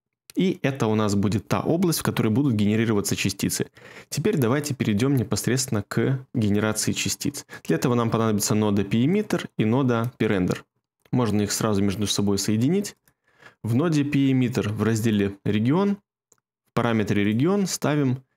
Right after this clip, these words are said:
bitmap. Это значит, что это будет какая-то конкретная заданная область. И в данном случае регионом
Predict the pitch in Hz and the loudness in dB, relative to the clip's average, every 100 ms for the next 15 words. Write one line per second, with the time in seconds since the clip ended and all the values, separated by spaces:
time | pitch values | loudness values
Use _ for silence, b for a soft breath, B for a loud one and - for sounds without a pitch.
0 | _ _ - 117 - 101 92 - 143 156 | _ _ -2 0 0 0 -2 -4 -4 0
1 | 127 135 131 113 - 107 104 104 123 123 | 0 0 0 -4 -2 -2 0 0 2 0
2 | - 104 - 120 123 - - 104 - 170 | -2 -4 0 0 -2 -4 -4 -2 -2 -2
3 | 165 127 107 117 117 107 98 - 104 98 | 0 -2 0 0 0 0 -2 -2 -4 -4
4 | - - _ b b b - 180 175 127 | -6 -10 _ b b b -4 0 0 0
5 | - - 117 117 123 104 101 - 147 151 | -4 -6 0 2 2 2 0 0 0 0
6 | 143 107 104 - _ _ - 120 104 113 | 0 -2 -4 -6 _ _ -6 -2 0 2
7 | 117 135 185 175 | 2 2 0 -2